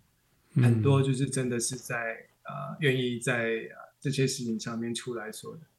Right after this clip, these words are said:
Speaker 2: 所以当我们，对于他们来讲，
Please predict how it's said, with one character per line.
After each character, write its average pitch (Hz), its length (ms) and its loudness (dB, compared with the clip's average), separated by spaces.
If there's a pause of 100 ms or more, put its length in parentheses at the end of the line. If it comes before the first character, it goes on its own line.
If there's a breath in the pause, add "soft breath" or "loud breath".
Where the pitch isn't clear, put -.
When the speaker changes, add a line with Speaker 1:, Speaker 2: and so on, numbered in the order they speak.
(320)
Speaker 2:
所 - 180 8
以 - 280 6 (480)
当 185 200 10
我 156 140 12
们， 123 400 0 (720)
对 175 220 12
于 165 40 12
他 180 120 12
们 165 100 12
来 139 140 8
讲， 113 260 2